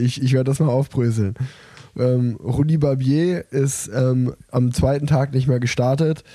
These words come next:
weil der, glaub ich, mit Magenproblemen, ähm, der musste sich öfter übergeben, was ich gehört hab, konnte nicht mehr weit-, oder konnte nicht mehr starten, zweite Etappe. Dann ist auf der zweiten Etappe Mats Witt Schmidt musste auch aussteigen.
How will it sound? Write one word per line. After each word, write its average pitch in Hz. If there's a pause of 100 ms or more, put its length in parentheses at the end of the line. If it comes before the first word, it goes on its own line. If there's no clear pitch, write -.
(440)
weil 127
der, 123
glaub 123
ich, 120
mit 120
Magenproblemen, 120
ähm, 110 (960)
der -
musste 113
sich 110
öfter 113
übergeben, 110
was 104
ich -
gehört 107
hab, 104
konnte 120
nicht 110
mehr 98
weit-, 95
oder 110
konnte 120
nicht 117
mehr 110
starten, 107
zweite 107
Etappe. 107 (580)
Dann 123
ist 123
auf 127
der 127
zweiten 143
Etappe 147 (480)
Mats 131
Witt 135
Schmidt 160
musste 151
auch 143
aussteigen. 147